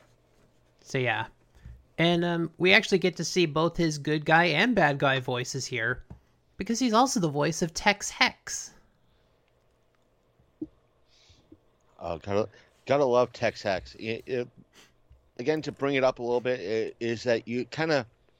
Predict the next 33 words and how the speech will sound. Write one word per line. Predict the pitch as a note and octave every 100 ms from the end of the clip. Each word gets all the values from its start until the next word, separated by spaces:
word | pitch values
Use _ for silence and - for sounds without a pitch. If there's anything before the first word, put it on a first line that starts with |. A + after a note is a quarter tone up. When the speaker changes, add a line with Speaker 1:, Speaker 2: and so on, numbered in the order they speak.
| _ _ _ _ B2+
Speaker 2:
uh, |
one | C3+ D#3
of |
the | D#3
things | D#3 D3
I | B2
wrote | A2+ A#2+
down | A#2 A2+
in | G2
my | G#2 B2+
notes | A#2 G#2 -
is | G#2+ -
that | G#2 G#2 - _ _ _ _ _ -
you | A2+
see | - - C#3 C#3+ D3+ D3 A#2 _ _ _ _ _ _ _ _
the | B2 B2 A#2+ A#2 - _ _ _ _ _ _ _ _ _ _ _ _ - -
Filmation, | C#3+ C#3 C3 A#2+ A#2 - C3+ B2+ A2+ _ _ _ _ _ -
uh, | G2 G2 F#2+ F2+ -
cookie | - D3+ B2
cutter | C3+ B2 A#2
stamp, | - B2 B2 B2
meaning | A#2 A#2
that, | A2+ G#2+ _ _ _ _ _
uh, | - G#2+
for | G#2 C3 B2+ -
all | - B2 C3
of | A#2+
you, | B2+ B2 B2 _ _ _ _ -
uh, | G2+ G2+ G2 F#2+ F#2+ -
younger | F#2+ A#2+ C3 B2+
folks | B2+ A#2+ A#2+
out | A#2
there, | B2 A#2